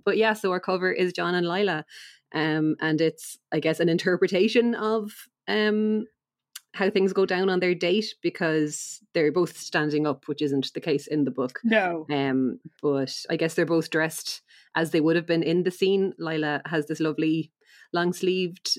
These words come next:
Speaker 1: black dress on. Uh, it's a lycra dress, we find out as well, and she's wearing her trademark pearls. Um,
Speaker 2: Mm.
Speaker 1: but yeah, unfortunately, not much to have fun with here because,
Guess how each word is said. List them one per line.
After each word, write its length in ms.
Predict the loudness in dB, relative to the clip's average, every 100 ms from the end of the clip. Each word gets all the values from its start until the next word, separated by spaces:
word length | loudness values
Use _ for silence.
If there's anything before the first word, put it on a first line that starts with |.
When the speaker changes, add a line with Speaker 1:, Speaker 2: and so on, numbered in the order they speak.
| -6 -6
Speaker 1:
black 300 | -4 -4 -4
dress 300 | -2 -2 -2
on. 320 | -2 0 -2
Uh, 460 | -4 -4 -2 -4 -6 -8
it's 140 | -6 -2
a 40 |
lycra 320 | 0 0 0
dress, 200 | -2 -4
we 80 | -4
find 240 | 0 0 0
out 100 | -2
as 80 |
well, 180 | -2 0
and 120 | -2 -2
she's 100 | -2
wearing 200 | -2 -2
her 40 |
trademark 520 | -2 -2 0 -2 -2
pearls. 420 | -4 0 -2 -4 -10 -20 -20 -20 -6
Um, 80 | -2 0 2 2
Speaker 2:
Mm. 40 |
Speaker 1:
but 160 | 2 2
yeah, 220 | 4 2
unfortunately, 800 | 2 2 2 4 2 2 0 0
not 200 | 0 0
much 240 | 0 -2 -2
to 80 | 0
have 180 | 0
fun 220 | 2 2 4
with 140 | 2
here 260 | 2 2 -2
because, 560 | -2 0 0 -2 -10